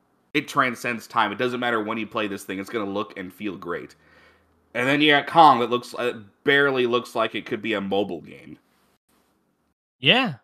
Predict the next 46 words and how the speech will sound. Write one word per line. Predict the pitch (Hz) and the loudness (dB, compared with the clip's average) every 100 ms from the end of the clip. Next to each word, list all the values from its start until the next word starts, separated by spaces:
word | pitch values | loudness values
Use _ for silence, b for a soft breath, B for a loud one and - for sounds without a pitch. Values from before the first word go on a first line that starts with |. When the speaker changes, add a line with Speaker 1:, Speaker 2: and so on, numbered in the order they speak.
| _ - | _ -8
Speaker 1:
And | 110 | 0
they | 131 | 2
released | 131 139 | 2 2
it | 151 233 | 2 0
full | 139 | 0
Speaker 2:
exactly. | 127 101 | 0 2
Speaker 1:
price | 123 113 104 | 4 4 4
on | 107 101 | -4 -2
modern | 101 101 98 | -2 0 -2
day | 104 92 | -6 -8
consoles. | 98 73 71 - - - _ _ _ _ _ - | -8 -10 -10 -18 -18 -20 _ _ _ _ _ -6
Speaker 2:
And | 170 | -4
the | 180 | -2
P | 208 208 | 0 0
S | 202 | 0
two | - 220 | -2 -2
game | 190 180 175 156 - | 2 2 2 -2 -2
had | 156 156 143 | 2 2 0
just, | 147 143 | -6 -4
like, | 151 139 | -2 -2
those | 135 120 | -4 -4
sub | - - 175 147 | -4 -2 -2 0
levels | 123 107 104 104 | -2 -2 -8 -6
where | 110 | -6
you | |
get | 107 | -6
to | 101 | -10
play | - 110 98 | -8 -6 -6
as | - | -8
Kong, | - 95 87 - | -8 -8 -8 -12
and | 104 | -12
it | 95 104 | -10 -8
did | 101 | -8
it | 92 - _ _ _ _ _ | -8 -10 _ _ _ _ _
better | 104 110 110 | -6 -4 0
than | 113 | 4
Speaker 1:
Yeah. | 165 | 4
Speaker 2:
this | 117 - | 4 -8
entire | 104 _ - 123 120 98 | -16 _ -4 -2 -2 -4
game | 92 87 | -6 -8
based | 87 87 | -10 -12
on | 87 | -12
Kong, | 87 92 85 | -10 -12 -6
which | 151 - | -6 -6
is | 196 190 | -8 -6
like, | 180 - | -8 -10